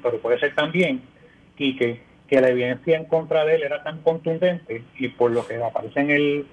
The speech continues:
en el information que leí esta mañana, eh,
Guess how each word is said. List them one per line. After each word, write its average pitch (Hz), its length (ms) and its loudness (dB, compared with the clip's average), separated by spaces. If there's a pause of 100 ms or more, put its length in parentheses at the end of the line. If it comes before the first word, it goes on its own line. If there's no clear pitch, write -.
(160)
en 135 160 0
el 131 100 2
information 135 920 0
que 135 120 0
leí 123 280 0
esta 143 200 -4
mañana, 170 500 0 (760)
eh, 123 260 -4